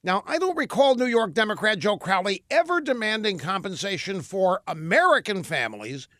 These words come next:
permanently separated from loved ones by illegal immigrants who murdered them.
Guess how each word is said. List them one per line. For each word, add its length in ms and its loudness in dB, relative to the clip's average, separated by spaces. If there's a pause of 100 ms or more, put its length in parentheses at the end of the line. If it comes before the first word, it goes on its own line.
(600)
permanently 680 2
separated 500 -4
from 160 -6
loved 260 -4
ones 260 -6
by 320 2
illegal 800 0
immigrants 540 -2
who 160 2
murdered 640 4
them. 260 -18